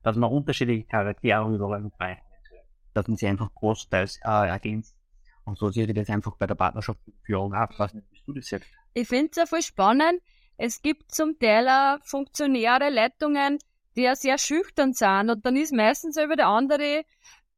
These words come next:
Speaker 2: das komplette Gegenteil. Aber trotzdem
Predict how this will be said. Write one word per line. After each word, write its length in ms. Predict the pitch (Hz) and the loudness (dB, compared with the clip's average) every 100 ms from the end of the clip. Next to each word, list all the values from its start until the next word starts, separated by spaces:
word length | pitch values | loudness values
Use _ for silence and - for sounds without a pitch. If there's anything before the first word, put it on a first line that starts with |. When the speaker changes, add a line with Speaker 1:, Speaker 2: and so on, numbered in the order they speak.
| _ _ _ _ _ | _ _ _ _ _
Speaker 2:
das 140 | - - | -14 -4
komplette 440 | 285 254 262 - | -2 2 0 -2
Gegenteil. 640 | 254 254 320 339 247 240 240 | -2 0 0 0 2 2 4
Aber 260 | 247 269 | 2 0
trotzdem 800 | - 254 302 - - 294 311 320 | -2 -2 -2 -4 -2 0 2 0